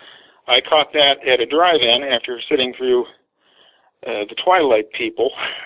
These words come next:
<laughs> Of course, I, I went back two or three times, and I had to sit through The Twilight People two or three times to keep seeing Madhouse 'cause it was so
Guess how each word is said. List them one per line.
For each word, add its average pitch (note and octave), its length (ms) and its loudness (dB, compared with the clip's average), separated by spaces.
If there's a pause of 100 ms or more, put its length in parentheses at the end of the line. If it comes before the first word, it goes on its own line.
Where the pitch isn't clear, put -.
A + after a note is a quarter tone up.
(220)
<laughs> - 240 -2 (1200)
Of D3+ 80 -18
course, F3+ 180 0
I, - 360 -2
I - 20 4
went F#3 240 0
back E3 260 0
two F#3+ 80 0
or D#3+ 120 2
three D#3 180 0
times, C#3 460 0
and C3+ 100 -4
I C3 60 -4
had C#3+ 140 2
to - 120 -12
sit C3 160 -4
through C#3 140 -4
The A#2 60 -10
Twilight B2+ 480 2
People B2+ 320 0
two C#3 120 -6
or B2+ 140 2
three B2 160 -4
times B2+ 340 -4 (260)
to - 80 -8
keep - 360 -2
seeing C#3 240 2
Madhouse A2 520 -2 (100)
'cause A2+ 160 -2
it A2+ 80 -6
was A2+ 180 -12
so A#2 120 2